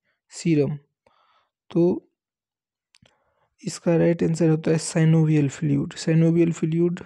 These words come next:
ग्रीस का काम करता है, हर जॉइंट में ही पाया जाता है, ठीक है। और ये, ये एक तरह से जब जर्किंग या फ्रिक्शन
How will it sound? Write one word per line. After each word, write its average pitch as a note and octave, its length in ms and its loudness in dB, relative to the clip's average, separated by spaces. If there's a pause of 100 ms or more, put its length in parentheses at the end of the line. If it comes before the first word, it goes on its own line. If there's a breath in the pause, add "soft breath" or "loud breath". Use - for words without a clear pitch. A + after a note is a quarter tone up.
(260)
ग्रीस D#3+ 280 2
का E3 160 -2
काम C#3 280 0
करता C#3+ 320 -2
है, F3+ 160 0 (120)
हर D#3+ 200 0
जॉइंट D3+ 400 2
में D#3+ 140 4
ही D3 140 2
पाया C#3 300 0
जाता C#3 320 -2
है, D3 140 0 (1600)
ठीक D#3 300 -2
है। E3 80 0 (440)
और D#3 260 0 (1200)
ये, D3+ 220 0 (360)
ये D#3 220 4
एक D#3+ 100 -2
तरह D#3+ 180 0
से E3+ 280 -2 (1300)
जब D3+ 300 0
जर्किंग D#3 460 0
या D3+ 100 2
फ्रिक्शन D#3+ 520 -4